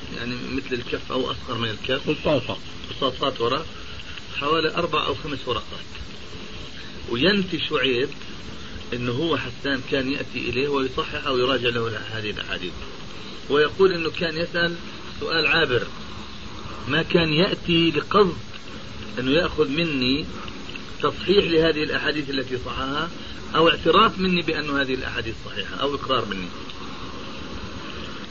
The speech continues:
Speaker 1: لكن، آه، حسان، هذا، آه، حسان كاتب رد حوالي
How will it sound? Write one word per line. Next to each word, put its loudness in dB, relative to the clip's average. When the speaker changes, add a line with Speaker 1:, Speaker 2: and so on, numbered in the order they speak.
Speaker 1:
لكن، 4
آه، 2
حسان، 0
هذا، 0
آه، -6
حسان 2
كاتب 4
رد 4
حوالي 4